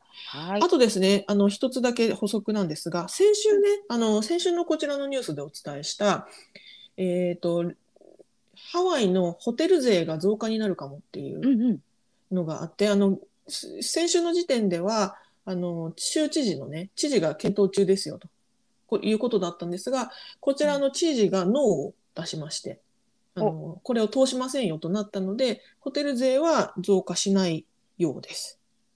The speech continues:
Speaker 1: うん。
Speaker 2: はい。
Speaker 1: ブランジャルディさんはやりたかったんだけどね。
Speaker 2: やりたかったんですけどね。
Speaker 1: <laughs>
Speaker 2: ホノルル市長はやりたかったけど、
Speaker 1: うん。
Speaker 2: ここ、これは、あの、
Speaker 1: は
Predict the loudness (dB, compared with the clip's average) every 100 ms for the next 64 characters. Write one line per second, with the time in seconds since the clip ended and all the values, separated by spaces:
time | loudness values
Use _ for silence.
0 | _ _ _ _ _ _ _ _ -12 -12
1 | -12 _ _ _ -18 -12 -8 -6 -4 -2
2 | 2 0 2 -4 -4 -10 0 2 2 _
3 | _ _ _ -6 -2 -2 -4 -6 -10 -6
4 | -4 -4 -2 -2 0 2 4 4 4 2
5 | 0 0 0 0 2 2 2 0 -2 -2
6 | 2 4 4 2 0 -2 -2 -2 2 2
7 | 2 0 0 2 4 4 2 0 -4 -2
8 | -2